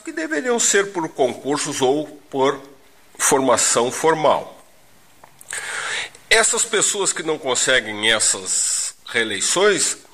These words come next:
com certeza serão indicados para algum tribunal de contas, conselho de empresas públicas ou inúmeros cargos que existem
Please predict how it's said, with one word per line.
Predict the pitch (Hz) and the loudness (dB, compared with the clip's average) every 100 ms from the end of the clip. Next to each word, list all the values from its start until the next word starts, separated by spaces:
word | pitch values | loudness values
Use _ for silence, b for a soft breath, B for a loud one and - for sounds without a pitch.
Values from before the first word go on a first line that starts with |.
| B B B B B B - | B B B B B B 0
com | 190 185 | 2 4
certeza | 185 147 - 165 165 | 2 0 0 -2 0
serão | 160 160 151 | 0 0 0
indicados | 143 135 - 127 131 | -2 -4 2 4 4
para | - 110 | 2 0
algum | 101 107 110 | 0 -2 -6
tribunal | 104 95 101 98 | -8 -8 -6 -6
de | 98 | -6
contas, | 135 151 143 139 110 | -4 2 2 2 -2
conselho | 104 95 - 107 101 | -2 0 0 0 -6
de | 90 | -10
empresas | 95 95 98 92 95 | -12 -10 -6 -2 -2
públicas | - 151 170 - 147 | -2 -6 -6 0 2
ou | 143 147 | 2 0
inúmeros | 156 175 165 - | 0 0 0 0
cargos | - 160 165 165 | 2 2 2 -4
que | - | -4
existem | 165 - 160 - 85 | -2 0 0 -2 -4